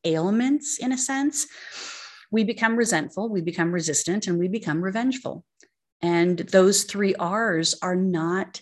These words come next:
healthy and are not represented under emotional intelligence. Okay.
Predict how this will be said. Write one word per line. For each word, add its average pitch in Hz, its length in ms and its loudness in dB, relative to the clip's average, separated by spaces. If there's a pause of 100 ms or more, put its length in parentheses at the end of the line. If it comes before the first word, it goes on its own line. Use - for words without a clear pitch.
(160)
healthy 185 640 -2
and 196 160 2
are 190 220 2
not 170 440 0
represented 151 800 -4 (100)
under 160 300 4
emotional 147 480 0
intelligence. - 720 -2 (160)
Okay. 165 380 0